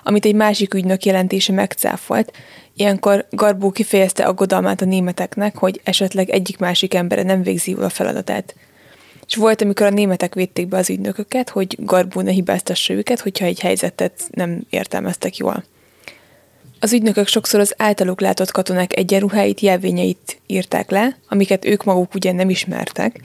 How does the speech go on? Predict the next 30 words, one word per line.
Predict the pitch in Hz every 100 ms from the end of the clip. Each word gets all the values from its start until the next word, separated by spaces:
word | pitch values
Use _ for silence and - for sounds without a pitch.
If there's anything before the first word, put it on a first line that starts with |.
| - - -
de | 175 185
a |
németek | 190 190 185 185
nyilván | 190 175 180
ki | 196
tudták | 185 - 175
következtetni, | 180 175 - 185 185 196 185
melyik | 185 190
hadseregről | - 170 - 175 170 185 -
van | - 180
szó. | - 196 202 - - - _ _ - - - - _ - - _ _ -
Az | 262 262
M |
I | 226
five-nál | - 202 214 214
megegyeztek | 220 196 185 - 202
arra, | 185 190 220 240
hogy | 233 208 - -
a | 202
normandiai | 214 214 190 190 185
partra | - 202 -
szállásról | - 196 190 185 - 196
muszáj | 214 - 185
lesz | 185 170 -
értesíteni | 196 175 175 - - 180
a | 175
németeket | 180 185 185 - 180 -
annak | 190 175 170
érdekében, | 185 190 185 190 180 190
hogy | 180 175